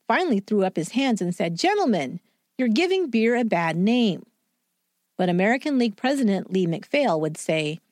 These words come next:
"There was no question that beer played a part in the riot." Cleveland general manager Phil Segui would blame the umpires for losing control of the game. In response to this, the Sporting News editorial said,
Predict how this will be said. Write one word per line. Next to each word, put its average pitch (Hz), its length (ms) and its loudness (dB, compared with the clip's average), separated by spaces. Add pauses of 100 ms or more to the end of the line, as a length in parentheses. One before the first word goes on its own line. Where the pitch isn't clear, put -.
(420)
"There 202 120 2
was 165 160 -2
no 233 200 0
question 214 580 -4
that 160 160 -4
beer 156 180 -2
played 160 260 -4
a 143 40 -10
part - 320 -6
in 160 80 -8
the 143 100 -6
riot." 147 360 -6 (680)
Cleveland 339 440 0
general 240 320 2
manager 208 480 2
Phil 175 260 -2
Segui 185 440 0
would 165 260 -2
blame 220 240 2
the 294 140 0
umpires 190 460 0
for 208 120 -2
losing 196 340 2
control 196 380 0
of 139 80 -6
the 147 80 -8
game. 160 400 -2 (1000)
In 190 120 2
response 262 540 -2
to 180 100 0
this, 156 400 -6 (160)
the 220 80 2
Sporting 262 480 0
News 240 400 0
editorial 190 640 0
said, - 420 -4